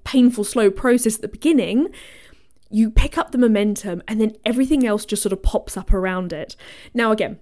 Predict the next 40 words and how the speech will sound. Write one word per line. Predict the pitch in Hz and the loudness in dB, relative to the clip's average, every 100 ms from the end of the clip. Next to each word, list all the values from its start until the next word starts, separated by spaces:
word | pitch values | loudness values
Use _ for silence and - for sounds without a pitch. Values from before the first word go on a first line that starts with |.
| - | -8
I | 220 | -4
could | 233 | -2
really | 226 254 220 | 0 2 2
go | 208 | 0
into | 196 202 | 0 -2
a | |
big, | 196 185 | 0 0
long | 190 190 180 185 | 2 2 0 -2
analogy | 185 185 185 - 185 | -4 -4 -4 -6 -12
here | - 190 | -8 -8
about | 175 175 175 - - - | -6 -8 -10 -10 -14 -10
home | - 226 | 2 2
improvements | 196 190 - 190 185 202 185 185 - - | 2 -4 -4 -4 -4 -6 -8 -6 -8 -8
and | 180 180 190 - | -10 -10 -10 -6
D | 220 | -4
I | 190 196 | -2 -2
Y | 190 190 185 | -2 -2 -4
and, | 185 185 185 | -6 -6 -10
you | 175 | -8
know, | 175 | -8
how | 180 214 | -4 -2
long | 190 190 | 0 -2
these | 190 208 | -6 0
things | 233 233 | 2 2
<laughs> | - | -2
can | 190 | -6
take. | - - 233 233 - - - 392 - | -6 0 0 0 -10 -16 -6 -6 -4
<laughs> | - - - | -10 -6 0
I'm | 262 | 2
sure | 302 294 | 4 2
people | 339 320 254 | 4 4 4
listening, | 254 - 311 | 2 2 0
we've | 285 214 | 2 2
all | 220 | 2
had | 254 | 2
very | 226 214 220 | 2 2 2
different | 233 - | -2 -4
experiences | 220 - 202 202 220 220 208 | -6 -4 0 0 0 -2 -2
of | 202 | 0
it. | 302 | -2